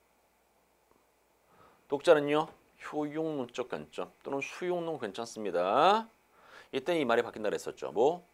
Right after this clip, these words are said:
절대론적 관점. 이렇게. 요거 기억하시면 됩니다. 대체로. 대체로 공무원 국어에서는요. 작품에 대한 종합적인 의미와 감상은요. 요 정도 기억하시면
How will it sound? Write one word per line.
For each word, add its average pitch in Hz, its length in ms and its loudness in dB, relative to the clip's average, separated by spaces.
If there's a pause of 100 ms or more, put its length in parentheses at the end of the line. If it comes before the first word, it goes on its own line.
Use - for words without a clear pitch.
절대론적 117 840 0
관점. 80 440 -10 (3250)
이렇게. 76 200 -10 (840)
요거 156 200 -4
기억하시면 135 360 -8
됩니다. 80 260 -12
대체로. - 320 -16 (920)
대체로 165 300 -2
공무원 165 440 -2
국어에서는요. 104 840 -2
작품에 131 360 -10
대한 127 120 -6
종합적인 110 340 -6
의미와 90 160 -2
감상은요. 76 480 -12 (140)
요 82 80 -8
정도 90 260 -8
기억하시면 92 560 -12